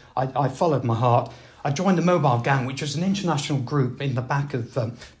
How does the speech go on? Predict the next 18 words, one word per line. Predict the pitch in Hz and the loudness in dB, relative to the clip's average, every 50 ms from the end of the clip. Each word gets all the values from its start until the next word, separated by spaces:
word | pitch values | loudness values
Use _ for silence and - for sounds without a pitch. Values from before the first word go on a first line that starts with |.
| _ _ - | _ _ -2
Brentry | 156 156 143 143 - 139 127 | 0 0 0 0 -2 -2 -2
Hostel. | - - 143 - - - - 113 87 - - - - - - - - | 0 0 0 0 -2 -4 -4 -6 -8 -10 -12 -16 -20 -20 -20 -8 -4
And | 131 131 135 - - - | -4 -4 -4 -4 -6 -6
they | 160 160 | -4 -2
went | 147 160 156 147 - | 0 0 0 0 2
out | 147 127 131 127 - - | 2 2 2 0 -2 -4
and | 113 107 104 - - _ _ - | -6 -6 -8 -10 -16 _ _ -6
dug | - 123 131 - | -4 -4 -2 -2
up | 139 127 - | -4 -4 -4
trees | - - - 131 120 123 120 117 123 | -6 -6 -4 -2 -2 0 0 -2 -2
in | 120 | -2
the | 113 | -4
winter, | 107 113 123 117 120 117 - 131 | -2 -2 0 0 0 0 -2 -4
and | 110 104 | -6 -6
we | 101 98 | -6 -10
planted | 101 - - 120 117 113 - 110 107 - - | -10 -8 -6 -6 -4 -4 -4 -6 -6 -6 -4
berberis, | 147 127 123 123 120 120 117 104 - - - - - - - - - - | -2 -2 0 -2 -2 -4 -4 -2 -2 -2 -2 -4 -10 -20 -20 -20 -16 -10
uh, | 135 120 107 107 110 | -6 -4 -4 -4 -6